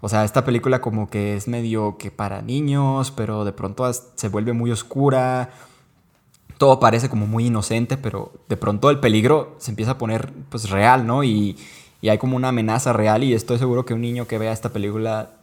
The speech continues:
se va, le va a causar, pues, muchas pesadillas, ¿no? Esta película está, no, no estoy seguro si está ubicada, creo que sí está ubicada en otra, o sea, décadas atrás, porque es, es, es de los ochentas, pero está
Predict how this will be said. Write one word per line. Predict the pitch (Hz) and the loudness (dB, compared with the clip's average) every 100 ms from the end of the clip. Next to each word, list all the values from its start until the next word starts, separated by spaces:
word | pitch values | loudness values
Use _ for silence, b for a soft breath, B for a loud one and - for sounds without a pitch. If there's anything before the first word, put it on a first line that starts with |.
| _ _ - | _ _ -12
se | 110 | -4
va, | 107 104 95 - _ _ _ | -2 -2 -4 -10 _ _ _
le | 107 | -2
va | 104 | -2
a | |
causar, | 120 104 113 104 - - | -2 2 2 0 -6 -6
pues, | 113 | -2
muchas | 113 135 | -2 -2
pesadillas, | 139 123 98 110 110 107 | 0 0 2 2 2 0
¿no? | 113 B B B B _ | -4 B B B B _
Esta | 120 113 - 156 - - | 2 2 2 0 -2 0
película | 143 143 165 160 190 | 2 2 0 -4 -2
está, | 185 190 - 160 | 0 2 0 -2
no, | 180 | -2
no | 202 | -2
estoy | 185 233 | -2 0
seguro | 240 233 | 2 2
si | 202 | 0
está | 143 156 | 2 2
ubicada, | 185 185 160 170 208 | 2 2 2 2 2
creo | 151 208 | -2 -2
que | |
sí | 214 | -2
está | - 208 214 | 2 6 6
ubicada | 208 165 151 160 | 4 2 2 2
en | 143 | -2
otra, | 139 143 131 110 - _ _ _ _ | -4 -4 -2 -4 -8 _ _ _ _
o | 117 | 4
sea, | 127 | 6
décadas | 127 139 160 120 | 6 6 6 6
atrás, | 101 131 123 | 2 2 2
porque | 110 - | -2 -6
es, | - - | -8 -10
es, | - - | -14 -6
es | 151 131 | 0 4
de | 175 | 4
los | 151 | 4
ochentas, | 123 143 143 170 | 2 0 0 -2
pero | - 110 107 | -4 -6 -6
está | 101 117 110 113 107 - | -6 -2 -2 0 -4 -6